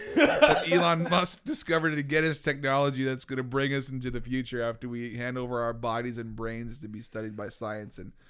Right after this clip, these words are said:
Speaker 1: augmented with artificial intelligence. Brian.
Speaker 2: Yeah.
Speaker 1: Question for you.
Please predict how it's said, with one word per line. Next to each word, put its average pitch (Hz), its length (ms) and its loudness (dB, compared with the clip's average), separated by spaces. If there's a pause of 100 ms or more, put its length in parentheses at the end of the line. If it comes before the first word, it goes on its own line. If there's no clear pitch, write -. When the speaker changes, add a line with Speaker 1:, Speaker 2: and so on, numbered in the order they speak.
(220)
Speaker 1:
augmented 143 560 2
with 117 180 -6 (160)
artificial 123 500 -2
intelligence. 123 580 -6 (420)
Brian. 156 500 4 (800)
Speaker 2:
Yeah. 190 320 -8 (680)
Speaker 1:
Question 156 420 2
for 127 240 0
you. 113 200 -2